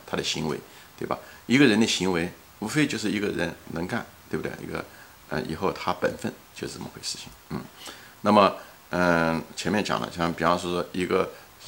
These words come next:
只注重短期行为、不注重长期行为的一个人，这不，一般都不是个好人。比方说交朋友，对不对？你只是遇到好处的时候，对不对？呃，呃，遇到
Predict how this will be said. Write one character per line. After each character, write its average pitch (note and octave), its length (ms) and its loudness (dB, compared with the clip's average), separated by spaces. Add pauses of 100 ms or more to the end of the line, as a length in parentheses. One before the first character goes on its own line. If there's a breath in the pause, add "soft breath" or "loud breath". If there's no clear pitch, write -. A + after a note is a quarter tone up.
只 E2 160 -4
注 G#2 100 -4
重 G#2 160 -2
短 - 200 0
期 G2 100 -4
行 E2+ 240 0
为、 E2 100 0
不 F2 140 -8
注 F#2 140 -6
重 E2 200 -8
长 D#2+ 220 -2
期 F#2+ 140 -6
行 E2+ 200 -4
为 F2 120 -2
的 E2+ 60 -6
一 E2+ 40 -4
个 E2+ 80 -10
人， - 220 -8 (580)
这 - 140 -4
不， - 100 -6
一 F#2+ 160 -2
般 F#2 180 4
都 F2 80 -4
不 - 80 -8
是 E2 80 -4
个 D#2 80 -6
好 - 120 -8
人。 - 80 -10 (100)
比 D#2+ 60 0
方 F2 120 4
说 F#2+ 140 0
交 G2 180 6
朋 E2 220 0
友， E2+ 140 -2
对 G#2 80 0
不 A2 40 2
对？ B2 120 6 (300 loud breath)
你 A2 120 2
只 F2 160 -2
是 G#2+ 180 4 (300 loud breath)
遇 A#2 120 6
到 A#2 120 12
好 - 180 2
处 - 160 -4
的 F#2+ 80 4
时 D#2+ 140 -2
候， D#2+ 240 -2
对 D#2+ 80 -4
不 D#2 60 -6
对？ - 100 -2 (460)
呃， D2+ 260 0
呃， - 20 -8 (840)
遇 G#2+ 120 0
到 G2 220 8